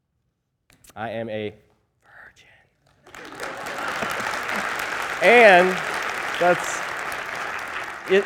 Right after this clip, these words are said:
it's easy when you're a pale redhead kid. The temptation's not there, so. It's really, the applause isn't necessary.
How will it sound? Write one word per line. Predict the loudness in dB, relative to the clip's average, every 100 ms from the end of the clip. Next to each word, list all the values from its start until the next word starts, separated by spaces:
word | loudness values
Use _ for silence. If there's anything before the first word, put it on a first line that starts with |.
| 0
it's | -2 2
easy | 2 4 4
when | 4
you're | 2
a | 0
pale | 2 4
redhead | 4 4 2 -2
kid. | -6 -6
The | -8
temptation's | -10 -2 -2 -2 -4 -4
not | 0 0
there, | 2 2 0 0
so. | 0 0 0 0 -2 -2 -4 -6 -8 -10 -10 -10 -12 -14 -16 -16 -16 -18 -18 -18 -18 -20 -20 -18 -16 -16 -16 -16 -18 -18 -16 -14 -10
It's | -8 4
really, | 10 12 10
the | 6
applause | 8 10 10 8
isn't | 2 0
necessary. | -2 -2 -2 -2 -2